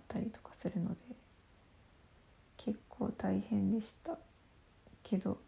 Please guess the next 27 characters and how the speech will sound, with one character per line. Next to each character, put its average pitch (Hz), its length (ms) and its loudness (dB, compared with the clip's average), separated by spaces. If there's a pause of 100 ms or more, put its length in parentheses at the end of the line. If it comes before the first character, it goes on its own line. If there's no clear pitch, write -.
(1800)
ち - 60 -10
ょ - 20 -12
っ - 380 -8
と - 120 -12
山 180 320 8
で 180 120 8
言 175 140 8
う - 20 2
と 185 140 0
九 185 280 4
合 185 180 6
目 180 160 6
ぐ 185 120 6
ら 180 100 6
い 180 40 6
ま 180 140 6
で 175 120 4
来 - 100 -8
た - 140 -2
な 190 140 4
と 202 180 -4
思 180 120 4
い 196 60 4
ま 220 160 2
す。 - 220 -14 (4000)
は 175 200 0
い。 170 140 4